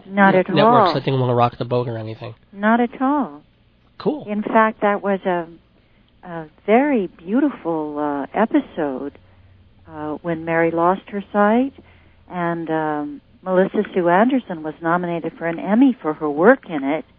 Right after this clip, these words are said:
Speaker 1: Uh, so I think everybody was pretty happy about it.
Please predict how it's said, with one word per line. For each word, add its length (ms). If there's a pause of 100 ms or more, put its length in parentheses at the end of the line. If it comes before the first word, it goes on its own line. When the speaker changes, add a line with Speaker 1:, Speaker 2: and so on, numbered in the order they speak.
(760)
Speaker 1:
Uh, 380 (180)
so 440 (340)
I 140
think 220
everybody 420
was 200 (360)
pretty 360
happy 460
about 320
it. 180